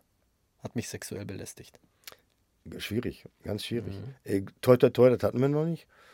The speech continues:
Speaker 2: Ähm, aber, äh, ganz schwierig, weil, ähm,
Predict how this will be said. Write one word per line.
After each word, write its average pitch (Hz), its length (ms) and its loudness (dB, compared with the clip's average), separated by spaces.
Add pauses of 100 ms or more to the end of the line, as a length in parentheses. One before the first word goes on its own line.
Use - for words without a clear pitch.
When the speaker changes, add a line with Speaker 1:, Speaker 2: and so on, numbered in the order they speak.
(220)
Speaker 2:
Ähm, 107 540 4
aber, 95 420 0
äh, 90 80 -4
ganz 92 220 -4
schwierig, - 420 -8 (100)
weil, 90 300 -2
ähm, 92 480 0